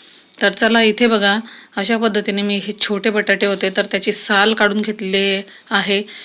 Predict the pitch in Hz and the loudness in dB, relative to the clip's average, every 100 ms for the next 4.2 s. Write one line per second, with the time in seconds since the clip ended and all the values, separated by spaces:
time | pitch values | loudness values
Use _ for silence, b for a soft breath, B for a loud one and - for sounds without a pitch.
0 | B B B 202 196 185 185 220 220 214 | B B B 0 0 -2 0 2 4 4
1 | 208 208 196 196 196 196 202 208 202 208 | 4 2 2 0 0 0 0 -2 0 2
2 | 196 208 214 226 214 196 190 190 196 208 | 4 4 2 0 -4 -4 -4 -2 -2 0
3 | 202 214 220 208 196 202 202 196 202 202 | 0 2 2 0 0 -2 -2 -2 0 0
4 | 196 208 | 2 0